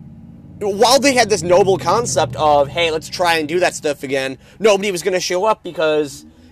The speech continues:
everyone has commitments and better things to do in two thousand one. They had their T V shows, sitcoms, stand-up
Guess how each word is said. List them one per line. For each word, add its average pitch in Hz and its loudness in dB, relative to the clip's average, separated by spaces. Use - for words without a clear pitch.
everyone 180 4
has 175 0
commitments 170 -4
and 147 -4
better 156 -2
things 156 -6
to 156 -12
do 208 -4
in 151 -4
two 127 -12
thousand 117 -4
one. 107 -12
They 117 -10
had 131 -4
their 127 -8
T 127 -8
V 143 -6
shows, 156 -2
sitcoms, 156 -4
stand-up 135 -6